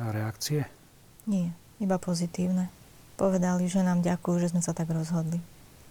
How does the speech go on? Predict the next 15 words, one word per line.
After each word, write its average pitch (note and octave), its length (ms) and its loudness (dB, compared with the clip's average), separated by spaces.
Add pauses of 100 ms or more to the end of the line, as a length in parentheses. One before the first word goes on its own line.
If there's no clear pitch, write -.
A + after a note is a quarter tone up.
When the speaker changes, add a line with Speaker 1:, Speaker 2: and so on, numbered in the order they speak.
(280)
Speaker 2:
Myslím F3+ 320 -2
si, E3+ 160 -2
že E3+ 80 0
všetci F3 400 -4
to F3 80 0
tak F3 160 -2
prijali E3+ 480 0
ako E3+ 240 -4
veľmi E3+ 240 2
dobrú E3+ 400 0
vec F3 240 0
a E3+ 80 0 (560)
zhodnotili F3 560 2
to F3 160 0
tak, E3+ 240 0